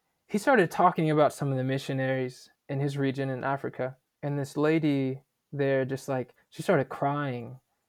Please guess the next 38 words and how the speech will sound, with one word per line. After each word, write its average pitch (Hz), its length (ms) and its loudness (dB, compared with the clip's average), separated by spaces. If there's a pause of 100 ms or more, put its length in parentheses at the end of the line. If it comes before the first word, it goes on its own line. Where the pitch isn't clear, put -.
because 131 500 -2
of 127 200 -2
just 143 220 -4
how, 139 380 2 (1120)
she's - 140 -18
talking 190 200 8
about 165 140 6
the 190 60 2
deep - 220 4
commitment 202 440 4
and 165 80 2
the 143 60 0
passion 185 400 2
and 160 100 4
the 147 40 2
difficulties 165 580 0
and 151 100 0
all 156 80 4
these 147 200 0
things. 143 440 -2 (140)
And 139 220 -4
she 180 140 -6
started 165 260 4
crying. 156 540 2
And 151 180 0
then 160 240 2 (120)
I 170 180 2
started 190 400 2
noticing 139 840 -2 (800)
that, 135 280 0 (1000)
like, 131 240 -6
I 135 200 -2
was 156 200 -4
feeling 185 360 2
tears 190 400 2
come 180 260 0
up - 240 -2
too, 196 320 2